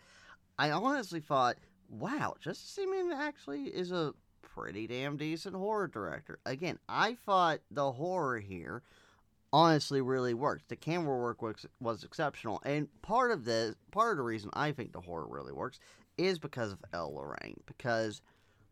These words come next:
when she is just absolutely batshit, pants-shitting terrified, that actually comes across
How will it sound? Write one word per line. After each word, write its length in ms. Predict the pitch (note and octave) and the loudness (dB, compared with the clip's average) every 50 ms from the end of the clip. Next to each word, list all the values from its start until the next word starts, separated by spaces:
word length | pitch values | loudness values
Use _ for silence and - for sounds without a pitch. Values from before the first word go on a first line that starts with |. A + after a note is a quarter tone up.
| _ _ _ _ _ - - | _ _ _ _ _ -6 0
when 240 | C3+ C#3+ C#3 C3+ | 2 2 2 2
she 440 | B2 - - - - A#3 B3+ A#3 F#3 | 0 -2 -2 -2 -4 -4 0 2 4
is 220 | D#3 B2 A2 - - | 4 4 2 -2 -6
just 360 | - A#2 G#2+ G2 F2 - - _ - | -6 -4 -4 -4 -6 -8 -12 _ -2
absolutely 1080 | - D#3 E3 D#3+ D#3 - - D3 C#3 C#3 C#3 C3+ C3 - - - G2+ A2 G2+ G2 - _ _ _ _ - | 0 2 2 2 0 -2 -4 -2 0 0 2 2 0 -2 -4 -8 -10 -8 -10 -10 -14 _ _ _ _ 2
batshit, 760 | D3+ C#3 C#3 C3+ C3+ - - - - - B2+ A2+ G#2+ F#2 - - _ _ _ - | 4 6 6 6 6 4 0 -6 -4 -2 0 0 0 0 -2 -6 _ _ _ -12
pants-shitting 1400 | - - D3+ D3 D3 C#3 - - - - - - - - - - - D3+ C#3+ A2 A#2+ A2+ A2 G#2+ G2+ F2+ E2+ - _ - | -6 -2 0 2 2 0 0 -4 -8 -10 -8 -8 -8 -10 -10 -4 -2 -2 0 0 0 -2 -2 -2 -4 -6 -8 -12 _ -20
terrified, 1000 | - - - F3+ F#3 E3+ C#3+ A#2+ G#2+ - - G2 F2 E2+ C#2+ B1 B1+ A1 A1+ D#2 - _ _ _ _ _ _ _ _ _ - | -8 0 2 4 4 4 4 2 0 0 0 0 0 0 0 -2 -4 -6 -8 -10 -14 _ _ _ _ _ _ _ _ _ 0
that 160 | - C3 D3+ | 2 4 6
actually 420 | D#3 D3+ C#3 C3+ - - - A#2 A2 | 6 6 4 2 0 -2 -6 -6 -6
comes 300 | - - A#2 A2 G2 - | -4 -4 -2 -2 -2 -6
across 600 | G#2+ - - G2+ E2 C#2 G#1+ G1+ - - - | -8 -6 -4 -2 0 0 0 -2 -6 -8 -14